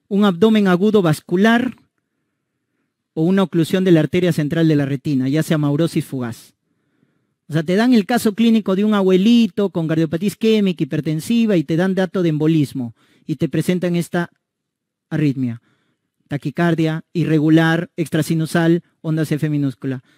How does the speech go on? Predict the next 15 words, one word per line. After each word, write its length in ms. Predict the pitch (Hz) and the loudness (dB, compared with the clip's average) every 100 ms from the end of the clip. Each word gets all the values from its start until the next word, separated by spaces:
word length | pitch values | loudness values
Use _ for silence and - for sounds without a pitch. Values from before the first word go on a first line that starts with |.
| _ | _
Estamos 340 | - - 175 165 | -10 -6 -4 -2
hablando 400 | 156 160 165 165 | 0 0 0 0
de 80 | 151 | 0
la 120 | 143 | 0
arritmia 380 | 143 165 160 151 | -2 -2 -2 -2
más 220 | 160 160 | -4 -4
frecuente 680 | 156 151 156 147 139 165 165 _ _ _ _ _ | -8 -6 -4 -4 -4 -8 -8 _ _ _ _ _
en 140 | - 139 | -4 -2
la 80 | 127 | -2
práctica 440 | 147 135 139 131 | -4 -6 -8 -8
clínica, 480 | - 180 151 - 123 | -6 -4 -4 -6 -10
que 140 | - | -6
es 40 | 143 | -4
la 120 | 147 | -4
fibrilación 800 | - 180 165 156 139 - 139 | -2 -2 0 0 -2 -4 -6